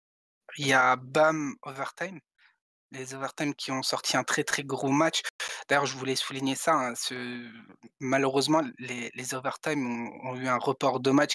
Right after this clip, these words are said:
qui, ils ont dû rejou-, enfin, ils ont dû jouer leur match jeudi. C'est pour ça que, que le match n'a pas été pris en compte sur l'équipe de la semaine. Euh,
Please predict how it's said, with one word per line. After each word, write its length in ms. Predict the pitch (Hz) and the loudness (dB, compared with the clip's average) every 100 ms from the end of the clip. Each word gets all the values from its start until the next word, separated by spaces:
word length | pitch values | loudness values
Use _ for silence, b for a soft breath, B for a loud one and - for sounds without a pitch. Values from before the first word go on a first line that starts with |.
| - | -6
qui, 360 | - - 113 - | -10 -12 -14 -16
ils 380 | 120 123 123 | -12 -6 0
ont 60 | 131 | 0
dû 160 | 127 131 | 0 -4
rejou-, 400 | 127 127 135 135 - | -4 -4 -2 -2 -2
enfin, 180 | - 117 | 0 0
ils 200 | 117 127 | -2 -2
ont 60 | |
dû 200 | 127 131 | -2 -2
jouer 420 | 131 143 156 160 B B B B - | -2 0 2 2 B B B B 0
leur 200 | 143 135 | 2 2
match 360 | 143 135 - - | 0 0 -2 -4
jeudi. 540 | 127 127 139 143 190 - | -4 -4 -4 -8 -12 -12
C'est 180 | - 147 | -6 -6
pour 200 | 127 135 | -6 -8
ça 160 | - 165 | -4 -4
que, 460 | - 143 131 127 - | -4 -8 -8 -8 -6
que 120 | 135 | -2
le 60 | |
match 260 | 135 143 - | 0 0 0
n'a 100 | 127 | -2
pas 140 | - | 0
été 200 | 131 - | -2 -4
pris 200 | 135 - 135 | -6 -4 -4
en 80 | |
compte 160 | 123 135 | -2 -2
sur 140 | - 120 | -2 -6
l'équipe 300 | 117 - 120 | -6 -8 -4
de 100 | 117 | -2
la 100 | 110 | 0
semaine. 280 | - 156 123 B B B B B _ - | 2 0 -2 B B B B B _ -2
Euh, 540 | 135 123 120 117 113 | 0 2 2 2 2